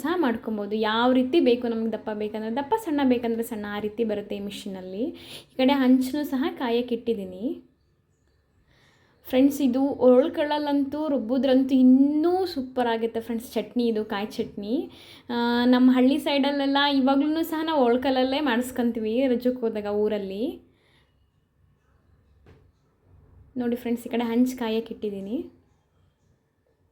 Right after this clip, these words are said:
ಈ ಕಡೆ ರೊಟ್ಟಿ ರೆಡಿಯಾಗಿದೆ. ನೋಡಿ, ಇವಾಗ ರೊಟ್ಟಿನ ಹಾಕ್ತಾ ಇದ್ದೀನಿ.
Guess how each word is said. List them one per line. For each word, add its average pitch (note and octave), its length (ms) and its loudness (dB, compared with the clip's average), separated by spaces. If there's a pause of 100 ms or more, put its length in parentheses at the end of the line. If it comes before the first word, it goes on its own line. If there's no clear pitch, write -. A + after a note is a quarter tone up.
(720)
ಈ B3 80 -4
ಕಡೆ A#3+ 200 2
ರೊಟ್ಟಿ A#3 260 0
ರೆಡಿಯಾಗಿದೆ. A3 560 0 (180)
ನೋಡಿ, A#3+ 200 0
ಇವಾಗ A3 240 -6
ರೊಟ್ಟಿನ B3+ 300 -4 (140)
ಹಾಕ್ತಾ A3+ 440 -6
ಇದ್ದೀನಿ. F#3 300 -10